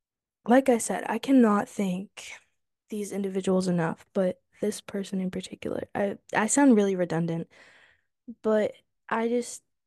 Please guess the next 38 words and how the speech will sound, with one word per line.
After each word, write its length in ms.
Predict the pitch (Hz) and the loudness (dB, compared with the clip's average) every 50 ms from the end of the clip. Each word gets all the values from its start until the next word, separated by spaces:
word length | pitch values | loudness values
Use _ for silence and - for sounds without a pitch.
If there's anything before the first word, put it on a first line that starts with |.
| _ 214 | _ -8
like 220 | 214 214 208 202 - | -6 -6 -6 -6 -8
I 80 | - | -12
said, 180 | 196 - - - | -12 -10 -8 -4
I 120 | - 202 | 0 4
need 160 | 214 240 262 254 | 4 6 6 4
to 80 | 277 | 4
give 160 | 254 262 240 | 2 0 -2
credit 260 | - - 208 196 196 - | -2 -2 -2 -2 -2 -2
where 120 | - 190 | -4 -4
credit 300 | - - 185 180 180 185 | -4 -6 -6 -6 -6 -8
is 120 | 175 180 | -10 -10
due, 260 | - - - - - - - - - _ | -8 -8 -6 -6 -8 -10 -12 -16 -18 _
and 100 | - 208 | -12 -12
I 60 | 196 196 | -12 -12
hope, 480 | 190 - - 196 196 196 - - - _ _ _ _ - _ _ _ _ _ _ _ _ _ _ _ - | -12 -12 -10 -10 -8 -8 -8 -10 -10 _ _ _ _ -20 _ _ _ _ _ _ _ _ _ _ _ 0
you 100 | 208 196 | 2 2
know, 280 | 190 185 - - - - _ - - - - - _ _ _ _ | 4 2 0 -4 -6 -10 _ -20 -20 -20 -20 -20 _ _ _ _
like 180 | - 208 202 - | -2 0 0 0
I 40 | 214 | 0
said, 240 | - - 320 247 190 | 2 4 4 4 4
she's 200 | - - 208 214 | 2 0 4 4
listening 320 | 254 269 - 320 330 330 | 4 4 4 2 2 4
right 160 | 320 277 254 | 4 4 6
now, 180 | 254 233 202 185 | 6 4 4 4
and 100 | 180 190 | 2 2
I 60 | 196 | 2
know 120 | 214 240 | 2 2
she 180 | 247 - - 165 | 2 0 0 0
is, 180 | 160 156 165 - _ - - - - - - _ _ _ _ _ | 0 0 -2 -6 _ -20 -20 -20 -20 -20 -20 _ _ _ _ _
and 120 | - 196 202 | 0 2 2
I 60 | 202 | 2
hope 440 | 208 202 240 247 269 277 - - _ _ _ _ _ _ - - _ | 2 2 4 6 6 6 4 0 _ _ _ _ _ _ -20 -20 _
she 260 | - - - 247 240 | -18 -2 2 4 4
knows 320 | 233 226 220 214 208 208 | 6 4 4 0 -2 -2
how 200 | - - 202 202 | -2 -2 0 0
much 640 | 202 202 196 190 175 - - - - - - - - _ _ _ _ _ _ _ _ _ _ _ _ _ _ _ _ _ _ _ _ _ _ _ _ _ _ _ _ _ _ _ _ _ _ _ _ _ _ _ _ _ _ _ _ _ _ _ | 2 0 0 -2 -4 -6 -8 -14 -18 -18 -18 -20 -20 _ _ _ _ _ _ _ _ _ _ _ _ _ _ _ _ _ _ _ _ _ _ _ _ _ _ _ _ _ _ _ _ _ _ _ _ _ _ _ _ _ _ _ _ _ _ _
she's 300 | - - - 220 208 185 | -14 -10 -6 -6 -6 -4
done 360 | 180 185 165 156 92 69 64 | -4 -4 -4 -4 -4 -8 -10